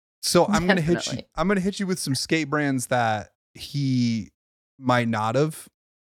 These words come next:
Speaker 1: you know, and I'm hoping that we can find something, just some piece of, like, skateboarding merch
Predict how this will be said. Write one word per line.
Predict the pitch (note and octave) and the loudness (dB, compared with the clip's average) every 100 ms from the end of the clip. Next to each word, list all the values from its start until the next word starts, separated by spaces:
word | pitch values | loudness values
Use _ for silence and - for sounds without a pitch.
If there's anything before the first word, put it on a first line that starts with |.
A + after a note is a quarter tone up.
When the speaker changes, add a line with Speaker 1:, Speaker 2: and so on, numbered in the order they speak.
| _ | _
Speaker 1:
you | C#3+ C#3+ | 0 2
know, | C#3+ D#3 E3 D3 | 2 0 -4 -2
and | B2+ | 0
I'm | A#2+ | 0
hoping | A#2 C3 B2+ B2 | 0 0 2 0
that | A#2 | 2
we | A#2+ | 0
can | A#2 A2+ | 0 -4
find | - A#2 A2+ A2 | 0 2 2 2
something, | - - A2+ A#2+ C3 B2 A#2+ A#2 - - | 0 2 2 2 0 0 0 -2 -8 -8
just | - B2+ - | 0 0 2
some | D#3 D#3+ | 0 0
piece | D#3+ D3+ - | 0 -2 0
of, | C#3 A#2 | -2 0
like, | B2+ A#2 | 2 2
skateboarding | - - A#2+ A#2 B2 A#2 | 0 -2 -2 0 0 0
merch | A2+ A2+ G#2 G#2 - - | 0 2 2 0 -4 -10